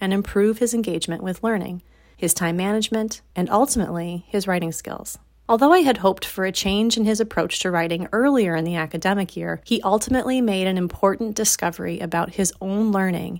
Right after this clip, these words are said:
and has the desire to change. That is a learning success. Because the use of student reflection is not a new concept, there are many resources out there to support teachers' use of it as an element in their professional practice.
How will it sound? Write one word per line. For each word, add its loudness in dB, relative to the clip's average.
and 2
has 2
the 6
desire 2
to -4
change. -2
That 2
is -2
a 2
learning 0
success. -4
Because 6
the 6
use 4
of -4
student 2
reflection -2
is -2
not 0
a 0
new 4
concept, 0
there 6
are 8
many 6
resources 4
out 2
there -2
to -4
support 0
teachers' -2
use 0
of -4
it -4
as -2
an -2
element 0
in 0
their -2
professional -6
practice. -8